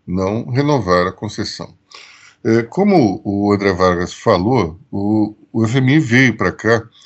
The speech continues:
um momento muito difícil, é, da economia brasileira,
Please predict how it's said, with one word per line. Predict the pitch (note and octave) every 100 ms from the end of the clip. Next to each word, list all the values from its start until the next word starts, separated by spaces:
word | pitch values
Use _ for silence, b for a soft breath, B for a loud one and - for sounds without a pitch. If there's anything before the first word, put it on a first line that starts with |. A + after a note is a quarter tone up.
| b b _
um | G2+
momento | G#2 A2+ A2+
muito | B2 B2+
difícil, | C3 C3+ - - D3 - - F#2 E2+ -
é, | F#2 F2+ F2 E2+ E2+
da | E2+
economia | F2+ - F2 F2
brasileira, | D#2+ F2 D#2+ E2 A#2+ F#2